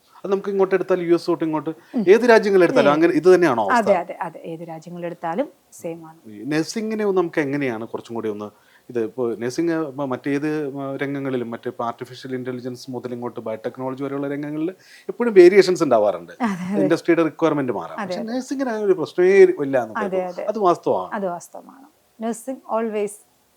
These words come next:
Speaker 2: high demanded ആണ്. അതെല്ലാ കൺട്രിയിലും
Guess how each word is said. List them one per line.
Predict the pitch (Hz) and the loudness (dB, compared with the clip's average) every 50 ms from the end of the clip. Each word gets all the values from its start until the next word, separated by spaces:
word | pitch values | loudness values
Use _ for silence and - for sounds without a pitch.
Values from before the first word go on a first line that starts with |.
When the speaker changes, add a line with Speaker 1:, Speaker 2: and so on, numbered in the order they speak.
| _ _ _ _ _ _ _ _ _ _ _ - 214 | _ _ _ _ _ _ _ _ _ _ _ -2 0
Speaker 2:
high | 208 208 196 202 | 0 0 0 -2
demanded | 202 190 180 175 180 180 175 175 170 | -6 -6 -6 -8 -10 -10 -10 -10 -10
ആണ്. | - - 160 165 175 170 _ _ _ _ - | -10 -12 -12 -16 -18 -20 _ _ _ _ -10
അതെല്ലാ | 196 185 185 175 185 185 190 196 190 - | -6 -6 -6 -6 -4 -6 -6 -8 -8 -10
കൺട്രിയിലും | 185 175 170 - 165 165 170 190 | -12 -12 -12 -12 -12 -12 -12 -14